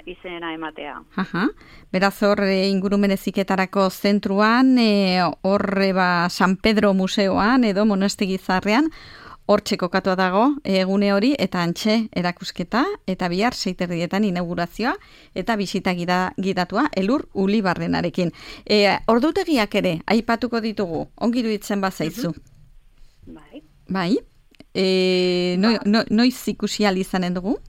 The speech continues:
Speaker 1: Ba, em, normalean arratsaldez,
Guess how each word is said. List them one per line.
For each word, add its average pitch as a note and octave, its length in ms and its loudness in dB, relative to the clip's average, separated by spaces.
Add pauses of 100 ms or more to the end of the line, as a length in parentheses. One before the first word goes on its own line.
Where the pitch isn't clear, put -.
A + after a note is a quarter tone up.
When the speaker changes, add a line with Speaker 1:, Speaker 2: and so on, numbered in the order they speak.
(1300)
Speaker 1:
Ba, F3 1080 0 (200)
em, E3+ 600 -10
normalean G3+ 540 -2
arratsaldez, F#3 880 -2